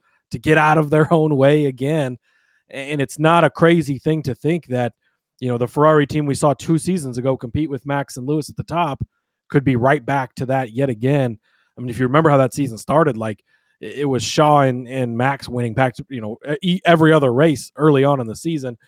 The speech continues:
And then Ferrari started to get in their way and, and fall off a little bit. But it's not a crazy thing to think, uh, that they could go in there and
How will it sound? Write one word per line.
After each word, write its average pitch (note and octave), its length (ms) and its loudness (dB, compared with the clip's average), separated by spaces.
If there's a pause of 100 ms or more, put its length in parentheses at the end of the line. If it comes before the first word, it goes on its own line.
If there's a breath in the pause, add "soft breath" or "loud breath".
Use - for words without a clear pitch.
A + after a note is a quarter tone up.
(320)
And C#3 260 -2
then C3+ 80 0
Ferrari C#3 260 2
started A#2+ 300 -4
to B2+ 80 -4
get A#2+ 160 -4
in A#2+ 120 -2
their D#3 160 2
way C3+ 280 0
and, B2 180 -4
and A#2+ 200 -14
fall C3 240 2
off F3 180 2
a C3 60 -10
little A2+ 160 -10
bit. A#2 200 -8 (460)
But B2+ 240 4
it's - 460 -8
not D#3+ 220 6
a C3 40 2
crazy C3 340 4
thing C3+ 200 2
to A#2 100 2
think, B2+ 320 -2 (160)
uh, A2 200 -2
that A2+ 120 0
they B2 120 4
could A2+ 120 -4
go A#2+ 140 4
in A#2+ 80 2
there A#2 140 -2
and A2 120 -8